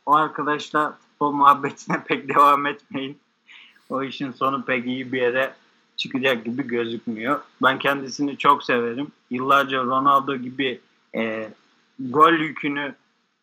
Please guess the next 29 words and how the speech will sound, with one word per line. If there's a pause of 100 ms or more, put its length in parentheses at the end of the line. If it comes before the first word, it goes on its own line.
kendisi (760)
taşımak
isteyen
bir
forvete (240)
bu
kadar
yardımcı
olmuş,
bu
kadar
alan
açmış (320)
ve
buna
rağmen
Real
Madrid (520)
tarihinin
en
skorer
altıncı
oyuncusu
olmuş
bir
insanın
kalitesini
tartışmayı
da